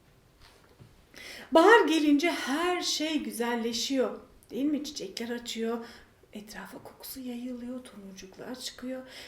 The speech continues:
Ve sadece doğa değil, evimiz de katılıyor bu şölene. Annem "Bahar temizliği" diyerek pırıl pırıl yapıyor her yeri.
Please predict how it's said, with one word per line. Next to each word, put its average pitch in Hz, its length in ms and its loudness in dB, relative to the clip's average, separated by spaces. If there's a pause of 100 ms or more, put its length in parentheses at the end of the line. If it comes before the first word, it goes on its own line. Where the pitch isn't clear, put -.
(120)
Ve 262 80 2
sadece 349 760 4 (200)
doğa 254 420 4
değil, 269 380 4 (260)
evimiz 269 460 4
de 466 120 4
katılıyor 214 840 -2
bu 208 60 -4
şölene. 196 480 -4 (760)
Annem 330 380 8 (420)
"Bahar 415 500 2
temizliği" 285 880 6 (240)
diyerek 262 760 4 (160)
pırıl 339 540 10
pırıl 262 420 0 (220)
yapıyor 269 480 4
her 262 300 4
yeri. 226 380 2